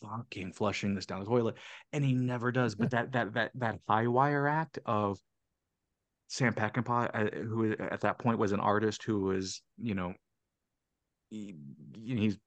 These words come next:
Speaker 1: the equivalent of, you know, Keith Richards at that point in the seventies. You know, he's a, he's a guy on death's door, but he's doing some of the greatest work of his entire career. Um, you know, I think it was, was it Lester Bangs, the great rock
Speaker 2: <laughs>
Speaker 1: critic Lester Bangs, who wrote that, uh, who said that, uh,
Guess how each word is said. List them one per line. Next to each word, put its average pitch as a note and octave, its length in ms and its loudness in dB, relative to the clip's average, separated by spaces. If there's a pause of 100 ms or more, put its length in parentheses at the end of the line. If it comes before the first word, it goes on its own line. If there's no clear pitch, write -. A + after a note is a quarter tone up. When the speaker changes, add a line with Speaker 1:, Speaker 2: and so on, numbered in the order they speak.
(140)
Speaker 1:
the A#2+ 120 4
equivalent A2 400 6
of, G#2 80 -2
you G#2+ 60 2
know, F2+ 140 -4
Keith - 240 2
Richards G#2+ 440 4
at G#2+ 100 -2
that G2 200 0
point G#2 140 2
in - 60 -4
the G#2 60 -2
seventies. G2 400 -2
You G#2+ 60 -2
know, G#2 40 -2
he's G#2 120 -2
a, A2 120 -6
he's A2+ 120 -2
a A2 40 -4
guy A#2+ 120 4
on G2+ 140 0
death's G#2+ 240 0
door, G#2 500 4 (300)
but A#2+ 80 2
he's G#2 120 4
doing G#2 220 4
some A2 140 0
of G#2 40 0
the G#2 60 -2
greatest G2+ 320 2
work G#2 180 2
of G#2 40 0
his F#2+ 100 2
entire F#2+ 280 -2
career. G2+ 460 2 (520)
Um, G2 460 4 (720)
you A2+ 80 2
know, A2 40 6
I G#2+ 40 4
think A2+ 140 4
it A#2 60 2
was, G2 200 -2 (120)
was A2+ 100 6
it F#2+ 60 4
Lester A#2+ 320 6
Bangs, G#2 500 4
the G#2+ 100 2
great G#2 340 10
rock C3 180 12
Speaker 2:
<laughs> D3+ 80 12
Speaker 1:
critic A2 260 8
Lester A2 420 0
Bangs, G#2 400 4
who A#2 160 0
wrote G#2+ 320 2
that, G2+ 280 -2
uh, G2 320 0 (500)
who A#2+ 80 4
said A2 340 4
that, G2+ 240 0
uh, G2+ 140 2